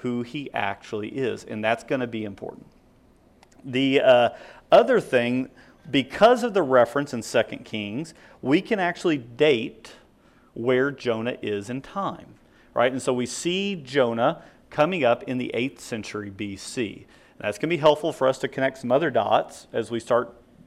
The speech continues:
p-, tying together what's going on in world history, what's going on in biblical history. I gave you guys in the handouts, and I'll send this out next week on Zoom as well, but I've given this handout a number of times in this class. On the back of the handout, it's that little list of all the prophets.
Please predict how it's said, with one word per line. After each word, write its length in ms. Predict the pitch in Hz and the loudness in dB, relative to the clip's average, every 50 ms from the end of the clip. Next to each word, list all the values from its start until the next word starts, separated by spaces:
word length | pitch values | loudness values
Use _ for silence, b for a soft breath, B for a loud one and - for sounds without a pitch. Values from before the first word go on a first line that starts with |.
| _ - _ _ _ _ - - _ _ - | _ -20 _ _ _ _ -20 -20 _ _ -16
p-, 80 | - 135 - | -16 -8 -4
tying 240 | - 120 117 117 117 | -2 0 0 0 0
together 220 | 120 117 113 104 | -2 -2 -2 0
what's 240 | 101 107 117 117 - | -2 -2 -2 -2 -4
going 200 | - 127 127 123 | -6 -4 -4 -2
on 120 | 120 113 | -4 -4
in 80 | 107 104 | -4 -2
world 240 | 113 123 127 120 120 | -2 0 0 0 -2
history, 440 | 135 123 - - 131 127 123 120 b b b b b - | -4 -6 -4 -4 -4 -4 -4 -4 b b b b b -4
what's 220 | - 117 113 - | -2 -2 -2 -2
going 200 | - 113 110 113 | -4 -6 -4 -4
on 180 | 107 104 104 104 | -4 -6 -6 -8
in 100 | 101 98 | -8 -4
biblical 340 | 101 113 107 110 - - 101 | -2 -2 -2 -2 -6 -8 -8
history. 420 | - 98 92 - - 101 104 - b b b b b b | -8 -8 -10 -10 -10 -14 -14 -14 b b b b b b
I 80 | - 123 | -2 0
gave 220 | 131 170 190 208 | 4 4 4 4
you 60 | 196 | 4
guys 240 | 190 202 190 185 160 | 6 6 6 6 4
in 80 | 175 151 | 0 -2
the 80 | 127 | -2
handouts, 600 | 120 151 170 175 180 175 175 175 170 165 160 - | -2 -2 -2 0 2 4 6 6 6 4 4 0
and 80 | 147 127 | 0 -2
I'll 80 | 113 110 | -2 -2
send 240 | - - 220 220 | -2 -4 -4 -2
this 240 | 202 185 - - - - - - | -2 -2 -2 -6 -14 -10 0 4
out 240 | 143 135 143 135 | 4 4 4 4
next 240 | 143 139 131 - - | 0 -2 -4 -2 -4
week 140 | 147 131 123 | -4 -4 -2
on 140 | 123 113 110 | -2 -4 -4
Zoom 240 | 104 123 127 127 123 | -4 -2 -2 -2 -2
as 160 | 113 98 107 | -4 -4 0
well, 440 | 110 117 117 117 117 117 117 B B B B B B | 2 4 6 6 6 6 4 B B B B B B
but 100 | - 123 | 4 4
I've 140 | 117 117 - | 4 6 6
given 180 | 175 202 208 202 | 6 4 6 4
this 160 | 180 185 - | 2 0 0
handout 340 | 156 156 156 147 147 135 127 | 0 0 4 6 6 6 6
a 60 | 120 | 4
number 340 | 113 120 135 143 151 151 135 | 2 0 0 0 2 2 0
of 100 | 117 - | 0 0
times 340 | - 135 135 139 139 - 143 | 0 2 2 0 0 -4 -6
in 60 | 143 | -8
this 140 | 139 127 - | -8 -8 -2
class. 360 | - 143 135 135 110 - - | 2 4 4 4 4 2 0
On 60 | 120 | -6
the 60 | 107 | -2
back 300 | 104 120 123 135 139 - | 2 4 4 4 4 2
of 60 | 143 | 0
the 100 | 127 120 | -2 -2
handout, 460 | 127 135 131 131 135 131 131 131 B B B B B B | 0 -2 0 2 4 4 4 4 B B B B B B
it's 160 | - 120 110 - | -6 -2 2 4
that 180 | 127 120 117 | 4 4 4
little 300 | 135 160 170 156 143 131 | 4 2 4 4 4 4
list 300 | 127 135 143 147 - - | 4 4 4 2 2 0
of 160 | 131 120 107 - | -2 -2 -2 -2
all 200 | - 123 127 139 | 0 0 2 2
the 100 | 127 107 | 0 -2
prophets. 640 | - - 135 131 131 - 202 190 - - - - | 0 2 4 4 4 4 0 -4 -4 -6 -16 -18